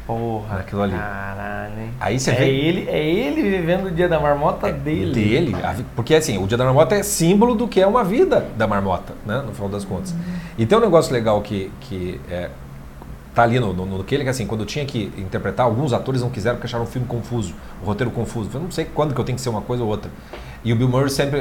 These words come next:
Speaker 2: vinha, o, o Harris, né, o diretor, falar com ele, ele fa-, disse, "Ah, você tinha que fazer assim." E o Bill Murray falou, "Só me diz uma coisa, é o bom fio ou o mau fio?" Que o, o nome do personagem. "É o, é o sujeito bom ou é o mau?" "Não, tá na fase do bom." "Ok, eu sei o que eu tenho que fazer."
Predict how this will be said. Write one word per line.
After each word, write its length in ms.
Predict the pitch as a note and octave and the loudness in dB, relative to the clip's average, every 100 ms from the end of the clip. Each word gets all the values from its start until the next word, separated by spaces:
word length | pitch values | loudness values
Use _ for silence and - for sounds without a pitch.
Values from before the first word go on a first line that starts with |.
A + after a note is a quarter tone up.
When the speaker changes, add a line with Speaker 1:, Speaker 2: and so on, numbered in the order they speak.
| G2+ | -2
Speaker 2:
vinha, 300 | G2+ B2+ G#2+ | -2 -2 0
o, 240 | G2 G2+ | -2 -4
o 80 | F#2+ | -4
Harris, 280 | E2+ A2 G2 | 2 2 2
né, 80 | F#2+ | 0
o 20 | |
diretor, 260 | F#2 G2 G#2 | -2 -2 -2
falar 200 | G#2 G2+ | 0 0
com 180 | G#2+ A2 | 2 2
ele, 300 | B2 D3 C#3 - - - - - | 2 2 -2 -10 -14 -14 -12 -4
ele 200 | A2 A2 | -2 -2
fa-, 180 | - | -4
disse, 200 | A#2 - | -6 0
"Ah, 80 | A2+ | 0
você 100 | F#2 | 0
tinha 80 | C3+ | -2
que 40 | B2+ | 0
fazer 140 | A#2+ | 2
assim." 300 | C3 C3 F#2+ - | 2 0 -4 -4
E 80 | G#2 | -4
o 60 | |
Bill 220 | G#2 G2+ | -2 -2
Murray 80 | A2+ | 0
falou, 180 | A2+ G2+ | 0 -2
"Só 120 | - | -2
me 60 | A#2+ | 0
diz 120 | C#3 | 0
uma 100 | C#3 | 0
coisa, 280 | C3+ F#2+ - - - - - - | 0 -2 -4 -12 -16 -16 -12 -4
é 40 | |
o 160 | F#2+ G2+ - G#2 G2 | -4 -4 -10 -10 -2
bom 180 | G2 D3+ | 2 2
fio 360 | - D#3+ A3 C4+ - | 2 2 2 -2 -6
ou 140 | - C3+ | 0 2
o 40 | |
mau 200 | B2+ A2+ | 6 4
fio?" 240 | - G2 D#2+ - - - - - - | 4 -4 -6 -10 -16 -18 -20 -16 -10
Que 60 | |
o, 180 | F2 G2 | -8 -2
o 40 | |
nome 140 | G2+ G2 | 0 0
do 60 | |
personagem. 460 | F#2 G2 G2 E2 F2 | -2 -4 -4 -6 -4
"É 40 | |
o, 160 | F#2+ G#2+ | -4 -2
é 20 | |
o 80 | F#2+ | -4
sujeito 200 | F#2 G2 | -2 4
bom 160 | C3+ A3 | 6 8
ou 80 | |
é 40 | F#3+ | 8
o 80 | F3+ | 8
mau?" 260 | G#2 F2 - - - | 6 4 -4 -16 -4
"Não, 140 | A#2+ F2+ - | -2 -2 -2
tá 100 | G#2+ | -2
na 40 | |
fase 180 | G2+ A#2 | 2 0
do 60 | B2+ | 2
bom." 120 | G2+ - | -2 -4
"Ok, 260 | B2+ G#2 E2 - - - | -6 -4 -6 -12 -18 -12
eu 60 | |
sei 120 | G#2+ A2 | -6 -2
o 20 | |
que 40 | |
eu 40 | G#2+ | -2
tenho 100 | G2+ | -2
que 40 | |
fazer." 240 | C3+ F#2+ | -2 -2